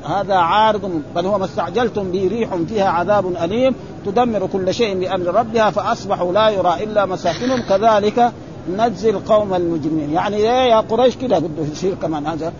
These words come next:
كذلك نجزي القوم. ها؟ وهذه عادة الرب سبحانه، ولا بد أن العاقبة دائمًا للمؤمنين والمؤمنين.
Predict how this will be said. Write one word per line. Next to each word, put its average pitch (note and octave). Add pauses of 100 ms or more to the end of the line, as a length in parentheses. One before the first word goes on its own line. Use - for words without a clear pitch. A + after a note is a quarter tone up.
(200)
كذلك G3+
نجزي F3+
القوم. D3+ (220)
ها؟ A3+ (600)
وهذه G3+
عادة F3
الرب F#3
سبحانه، E3+ (240)
ولا A3
بد A#3+
أن G3+
العاقبة G#3+
دائمًا A3
للمؤمنين G3
والمؤمنين. F3+